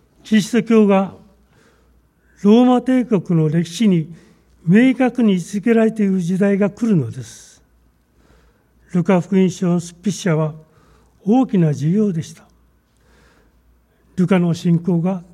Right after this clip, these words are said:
垣間見えます。ルカ福音書二章の一節から七節を先ほど読んでいただきました。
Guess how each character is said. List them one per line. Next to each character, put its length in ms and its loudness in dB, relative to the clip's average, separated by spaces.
垣 240 0
間 160 -2
見 160 -8
え 80 -12
ま 140 -14
す。 380 -20
ル 140 -2
カ 160 6
福 160 2
音 100 8
書 460 2
二 120 2
章 300 2
の 160 2
一 120 0
節 300 -6
か 120 0
ら 80 0
七 240 0
節 320 -12
を 80 -12
先 240 -8
ほ 80 -2
ど 80 0
読 160 2
ん 80 2
で 100 -4
い 60 -6
た 100 -10
だ 60 -10
き 80 -20
ま 100 -20
し 60 -20
た。 120 -20